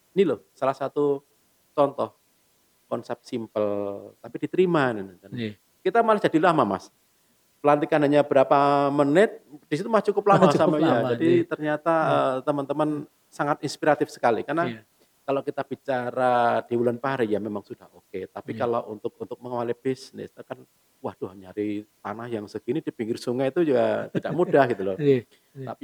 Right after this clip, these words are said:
Speaker 1: yang dengan di Kopitiam itu udah cukup memberikan, eee, inspiratif jadi,
Speaker 2: Mmm.
Speaker 1: jadi seperti itu. Nah,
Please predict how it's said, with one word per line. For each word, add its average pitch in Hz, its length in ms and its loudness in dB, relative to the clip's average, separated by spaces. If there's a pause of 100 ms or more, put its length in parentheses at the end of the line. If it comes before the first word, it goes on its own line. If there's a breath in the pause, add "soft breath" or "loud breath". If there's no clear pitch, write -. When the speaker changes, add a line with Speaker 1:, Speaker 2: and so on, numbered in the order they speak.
Speaker 1:
yang 120 100 -12
dengan 104 260 -14
di 104 260 -6
Kopitiam 110 460 -8
itu 123 240 -10
udah 98 340 -16 (440)
cukup 135 220 -4
memberikan, 110 460 -8
eee, 104 200 -14
inspiratif - 480 -12
jadi, - 200 -20
Speaker 2:
Mmm. 123 140 -20 (420)
Speaker 1:
jadi 98 140 -20
seperti - 400 -20
itu. 87 120 -20 (960)
Nah, 92 100 -18